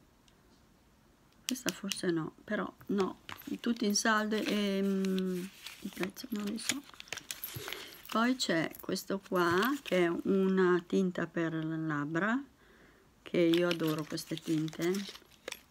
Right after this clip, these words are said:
le adoro proprio, e ho preso questo colorito qua, centosedici.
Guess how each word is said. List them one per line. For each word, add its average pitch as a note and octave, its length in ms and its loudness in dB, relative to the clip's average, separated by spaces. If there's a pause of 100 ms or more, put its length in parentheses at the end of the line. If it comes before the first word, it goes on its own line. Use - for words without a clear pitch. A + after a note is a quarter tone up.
(180)
le D#3+ 140 -2
adoro D#3+ 360 0
proprio, D3+ 520 -8 (200)
e A3 240 0
ho G#3+ 60 -2
preso G3+ 320 -4
questo - 340 -8
colorito F#3 560 -2
qua, E3 260 -2 (1080)
centosedici. F3+ 1800 2